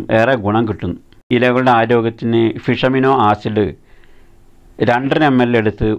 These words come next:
ഒരു ലിറ്റർ വെള്ളത്തിൽ ലയിപ്പിച്ച് ഇലകളിലൊക്കെ സ്പ്രേ ചെയ്ത് കൊടുക്കുന്നതും ഏറെ ഗുണം ചെയ്യും. ഫിഷമിനോ ആസിഡ് വളർച്ചയ്ക്കും കീടബാധക്കും പറ്റിയതാണ്. വേപ്പിൻ തൈ വാങ്ങി വെച്ച് വളർത്തുന്നതിനേക്കാൾ നല്ലത് കുരു മുളപ്പിച്ച്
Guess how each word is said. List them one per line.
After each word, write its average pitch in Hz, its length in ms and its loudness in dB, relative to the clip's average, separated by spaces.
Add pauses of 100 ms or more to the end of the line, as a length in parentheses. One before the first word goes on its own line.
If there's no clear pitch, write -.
(100)
ഒരു 139 160 2
ലിറ്റർ 123 280 -2
വെള്ളത്തിൽ 110 360 0
ലയിപ്പിച്ച് 104 500 -2 (180)
ഇലകളിലൊക്കെ 113 540 0 (100)
സ്പ്രേ 98 220 0
ചെയ്ത് 107 240 0
കൊടുക്കുന്നതും 98 580 -2 (720)
ഏറെ 127 160 2
ഗുണം 98 300 0
ചെയ്യും. 82 300 -6 (640)
ഫിഷമിനോ 123 400 2 (100)
ആസിഡ് 113 320 0 (120)
വളർച്ചയ്ക്കും 110 560 -2
കീടബാധക്കും 113 720 0
പറ്റിയതാണ്. 87 500 -4 (480)
വേപ്പിൻ 131 400 0
തൈ 160 120 2 (120)
വാങ്ങി 131 320 0
വെച്ച് 131 160 -4
വളർത്തുന്നതിനേക്കാൾ 120 720 0 (100)
നല്ലത് 104 320 0 (640)
കുരു 143 280 2
മുളപ്പിച്ച് 123 480 -2